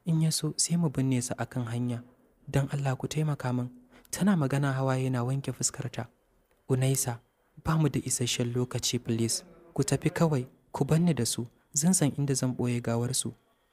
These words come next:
Fashe mishi ta yi da kuka kamar za ta haɗiye zuciyarta. Hankalin Danish gabaki ɗaya ya dawo kanta. Tsananin tausayinsu duk ya kama shi.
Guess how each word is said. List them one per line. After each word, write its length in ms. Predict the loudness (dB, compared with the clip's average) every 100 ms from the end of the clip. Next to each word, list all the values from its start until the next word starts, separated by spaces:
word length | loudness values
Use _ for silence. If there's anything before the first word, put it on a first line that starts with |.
| _ _ _ _ 2
Fashe 260 | 2 4
mishi 240 | 2 2 0
ta 120 | 0
yi 80 | 0
da 100 | 0
kuka 360 | 0 -2 -2
kamar 320 | -2 -2 0 0
za 180 | 0
ta 140 | 0 -2
haɗiye 300 | 0 0 0
zuciyarta. 680 | 0 -2 0 0 -2 -6 -10 _ _ _ -8
Hankalin 500 | 2 2 4 0 0
Danish 300 | 0 0 -2
gabaki 460 | -4 -4 -6 -6 -4
ɗaya 140 | -2 -2
ya 60 | -2
dawo 260 | 0 -2
kanta. 360 | -2 -6 -4 -6 -10 _ _ -2
Tsananin 440 | 2 4 4 2
tausayinsu 680 | 0 -2 -2 -2 0 -4 -8 _ _ -6
duk 160 | -4 0
ya 160 | -2
kama 340 | -2 -2 -2 -4
shi. 200 | -6